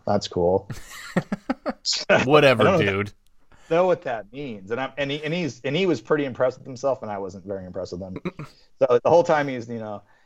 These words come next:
Speaker 1: so we get to the tournament, and I'm thinking, "I just wanna get away from this guy and play paintball." And we get out of the car, and everyone at the event sees him and just like, "Marty Bush, oh my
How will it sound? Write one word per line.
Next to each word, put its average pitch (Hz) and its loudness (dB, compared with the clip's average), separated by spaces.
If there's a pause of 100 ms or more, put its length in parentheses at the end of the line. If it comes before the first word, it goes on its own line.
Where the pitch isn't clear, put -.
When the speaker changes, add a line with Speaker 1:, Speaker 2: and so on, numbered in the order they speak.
(120)
Speaker 1:
so 127 2
we 123 -2
get 214 -2
to 196 -10
the 156 -4
tournament, 120 -8 (280)
and 127 -10
I'm 113 -8
thinking, 120 -2
"I 123 0
just 123 -8
wanna 143 0
get 127 0
away 120 4
from 117 -6
this 113 -8
guy 117 -4
and 107 -8
play 104 -2
paintball." 98 -8 (420)
And 131 0
we 127 0
get 160 8
out 170 6
of 165 6
the 160 4
car, 113 0
and 120 -6 (220)
everyone 151 2
at 135 -8
the 135 -4
event 127 -6 (160)
sees 143 -2
him 107 -6
and 107 -8
just 113 -2
like, 147 4
"Marty 587 8
Bush, 587 2
oh 523 -2
my 523 -6